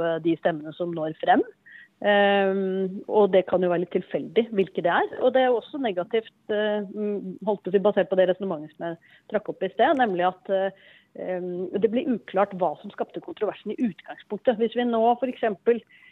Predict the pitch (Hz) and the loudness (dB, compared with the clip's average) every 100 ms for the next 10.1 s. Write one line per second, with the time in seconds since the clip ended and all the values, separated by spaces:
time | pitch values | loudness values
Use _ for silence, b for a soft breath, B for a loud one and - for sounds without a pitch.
0 | b b _ 214 208 208 208 214 - 214 | b b _ -6 0 2 2 0 -2 0
1 | 220 214 175 180 185 220 226 202 147 190 | 0 2 2 0 -2 -4 2 2 0 -4
2 | 180 180 170 180 180 165 - 175 - _ | -2 -2 -2 -4 -4 -6 -6 -8 -8 _
3 | 190 180 170 175 - 170 165 - 269 - | -4 -2 -2 -4 -4 -4 -6 -2 -2 0
4 | 240 240 254 262 220 262 202 - 214 - | 0 4 4 2 0 -2 -6 -6 -8 -6
5 | 277 202 156 190 185 180 185 165 _ - | -10 -10 -6 -6 -4 -2 -2 -4 _ 2
6 | 226 226 b b - 220 208 180 - 202 | 2 2 b b 0 0 2 -2 -2 -2
7 | 202 214 - 170 - 170 175 170 - 196 | -2 -4 -6 -12 -14 -16 -10 -10 -2 0
8 | 202 - 190 202 202 196 208 226 160 _ | 0 -4 -8 -4 -4 -4 0 0 0 _
9 | B B B _ 196 196 190 185 185 190 | B B B _ 0 2 4 2 0 -2